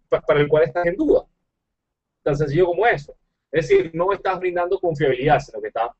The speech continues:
pagando dándote el vuelto. Por lo tanto, el C N E, mm, baja, disminuye su presencia estos días, aunque todos los días diga las nuevas cifras de,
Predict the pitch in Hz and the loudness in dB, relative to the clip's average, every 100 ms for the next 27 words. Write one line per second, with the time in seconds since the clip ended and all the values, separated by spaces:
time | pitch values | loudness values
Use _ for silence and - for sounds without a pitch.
0 | _ - 170 160 160 214 147 101 127 233 | _ -4 -2 0 -2 -2 -2 -2 2 4
1 | - - _ _ _ - 226 269 254 247 | 2 -6 _ _ _ -4 -2 0 0 -2
2 | 233 214 208 214 247 - - 147 151 - | -4 -2 -2 -2 -4 -6 -4 -2 -4 -10
3 | _ _ _ - 180 190 143 120 127 165 | _ _ _ -2 2 2 2 -2 -2 -4
4 | 185 190 240 202 156 143 139 - 127 165 | -4 -4 -4 -2 -4 -4 -6 -6 -6 -6
5 | 147 208 214 208 - _ - - 165 156 | -2 2 2 2 -2 _ -4 0 2 0
6 | 147 143 156 185 160 160 180 - _ _ | 0 4 6 6 4 4 2 2 _ _
7 | _ 156 147 135 151 - _ _ 139 143 | _ -2 0 2 -2 -4 _ _ 0 2
8 | 135 135 127 135 - 175 - 185 160 135 | 2 2 2 2 -2 -6 -4 -4 0 2
9 | 139 160 | 2 -2